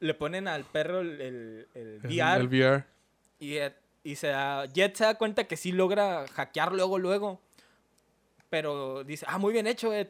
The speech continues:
Speaker 1: Y Ed nomás está viendo, güey. Él no está haciendo nada, es
Speaker 2: Sí,
Speaker 1: el perro
Speaker 2: el
Speaker 1: que
Speaker 2: perro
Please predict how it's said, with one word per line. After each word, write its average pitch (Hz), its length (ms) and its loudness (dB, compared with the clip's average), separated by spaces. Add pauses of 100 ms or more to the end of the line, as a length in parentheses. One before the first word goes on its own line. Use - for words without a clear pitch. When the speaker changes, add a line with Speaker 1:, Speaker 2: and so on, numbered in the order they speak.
Speaker 1:
Y 170 120 -4
Ed 160 140 0
nomás 196 280 -2
está 226 220 -2
viendo, 247 440 0
güey. 214 220 -6
Él 185 120 -4
no 220 60 -2
está 220 140 -10
haciendo 226 220 -8
nada, 226 140 -2
es 226 60 -8
Speaker 2:
Sí, - 100 0
Speaker 1:
el 139 140 2
perro 196 180 4
Speaker 2:
el 143 80 4
Speaker 1:
que 220 60 -10
Speaker 2:
perro 160 300 8